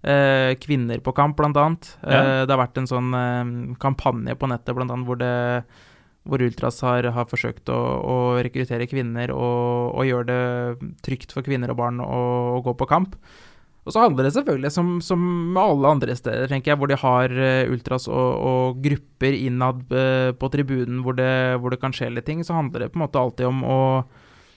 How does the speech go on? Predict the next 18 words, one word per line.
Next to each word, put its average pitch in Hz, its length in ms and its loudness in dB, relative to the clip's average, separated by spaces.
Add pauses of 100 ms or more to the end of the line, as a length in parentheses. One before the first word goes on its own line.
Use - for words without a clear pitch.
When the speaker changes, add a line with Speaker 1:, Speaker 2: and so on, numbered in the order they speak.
(840)
Speaker 1:
du 151 140 0
må 156 160 6
jo - 80 0
ta 127 160 4
dine 131 180 0
forhåndsregler, 131 640 0
og - 80 2
det - 60 4
handler 127 180 0
om 131 80 -2
at 127 80 -6
du 127 60 -4
trenger 117 280 -4
ikke 143 140 -4
å - 80 -8
sitte - 340 -6 (220)
eller 120 100 2
stå 131 460 2